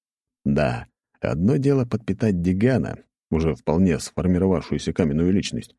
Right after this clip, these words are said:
а другое дело — собственноручно оживить молодого голема.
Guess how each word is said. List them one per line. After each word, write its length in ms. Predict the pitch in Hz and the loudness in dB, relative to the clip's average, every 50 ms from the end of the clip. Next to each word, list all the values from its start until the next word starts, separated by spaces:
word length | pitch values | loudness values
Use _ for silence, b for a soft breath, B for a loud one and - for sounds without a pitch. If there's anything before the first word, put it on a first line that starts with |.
| _ _ _ _ _ B B B B | _ _ _ _ _ B B B B
а 140 | - 78 | 0 0
другое 400 | 98 113 139 143 135 147 151 147 | 2 2 0 2 2 2 2 4
дело — 280 | 131 120 135 131 131 127 | 4 4 2 2 2 0
собственноручно 960 | 120 - - 113 - - - 104 107 104 101 92 90 95 92 - - 95 90 | -2 -2 -4 -4 -4 -4 0 2 2 2 2 2 2 0 0 0 0 0 0
оживить 480 | - - 101 82 87 82 82 90 85 - | 0 -2 -4 -2 -2 0 0 -2 0 0
молодого 500 | 90 82 80 80 80 85 87 85 85 90 | 0 0 2 2 2 2 2 2 2 2
голема. 580 | 90 82 82 78 62 60 58 53 50 - - | 0 0 -2 -2 -2 -2 -6 -8 -12 -14 -16